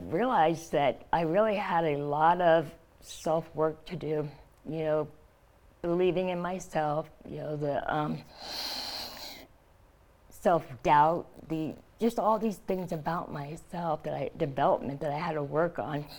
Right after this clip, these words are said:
and overcoming <laughs> a lot of issues. But the whole time, it's like, when I wanted to start the business, I really wanted to just glorify the Lord and bring hope to other people. That's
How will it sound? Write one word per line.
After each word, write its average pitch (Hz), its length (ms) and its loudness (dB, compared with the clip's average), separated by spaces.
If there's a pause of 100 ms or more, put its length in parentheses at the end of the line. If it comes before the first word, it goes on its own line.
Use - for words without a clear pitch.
(260)
and 165 120 -2
overcoming 175 1040 2
<laughs> - 80 -8
a - 80 2
lot 160 260 4
of - 80 2
issues. 165 360 -2 (1600)
But 220 180 8
the 226 120 6
whole 294 260 4
time, 220 300 0
it's 202 120 0
like, 180 200 0
when 185 160 0
I 180 60 2
wanted 196 320 2
to 185 200 -8
start 170 340 0
the 139 60 -2
business, 156 720 -4
I - 60 -2
really 214 560 2
wanted 180 400 -2 (100)
to - 140 -14
just 170 240 -2 (180)
glorify 165 600 -2
the 151 100 -6
Lord 147 480 -2
and 147 180 -4
bring 175 320 -4
hope 156 380 -4
to - 140 -8
other 139 180 -8
people. 175 420 -6
That's 170 200 0